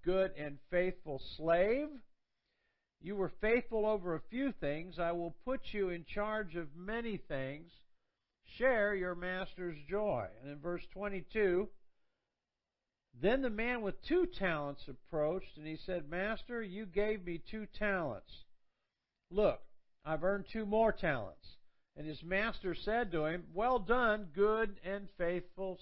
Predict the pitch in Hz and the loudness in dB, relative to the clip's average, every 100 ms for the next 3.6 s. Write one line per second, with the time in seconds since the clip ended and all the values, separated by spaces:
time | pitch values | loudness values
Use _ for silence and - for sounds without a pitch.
0 | - 208 226 226 185 127 - _ _ _ | -10 -4 0 4 4 4 -4 _ _ _
1 | _ _ _ _ _ _ _ - 185 175 | _ _ _ _ _ _ _ -4 0 0
2 | - 214 233 233 226 214 180 165 - 277 | 2 4 4 2 2 2 0 -4 -2 0
3 | 285 - 151 151 165 - | 0 2 2 0 -6 -12